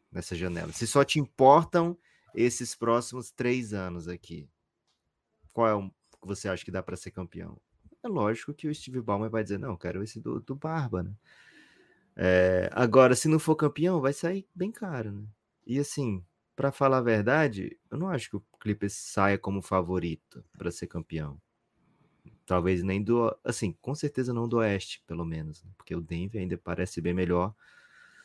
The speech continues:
E não sei se ele fica necessariamente acima dos outros, das outras equipes, se já não estava antes. Mas fica mais forte do que estava antes, isso não tem dúvida, né?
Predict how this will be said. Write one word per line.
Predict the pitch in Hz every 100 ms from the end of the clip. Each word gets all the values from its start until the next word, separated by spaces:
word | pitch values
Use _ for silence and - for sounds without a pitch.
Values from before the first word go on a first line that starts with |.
| _ _ _ -
E | 107
não | 123
sei | 143
se | 139 139
ele | 123
fica | 113 - 110 113
necessariamente | 107 110 135 139 135 - 123 113 104 110 107 113 104 -
acima | 104 - 104 101 101 95 90 87 _ _ _ _ -
dos | 87 80 95 87
outros, | 98 92 92 87 - - - -
das | 90
outras | 90 - 87
equipes, | 92 - 156 - 92 - - -
se | - 123
já | 127
não | 120
estava | 117 - 110 104
antes. | 104 87 78 - - _ _ _ _ _ _ _ _ _ _
Mas | - 139 90 101 - - _ _ _
fica | - 101
mais | 92 92
forte | - 90 -
do | 113
que | 113
estava | 117 120 131
antes, | 107 110 -
isso | - -
não | 143
tem | 160 170
dúvida, | 135 90 82
né? | 76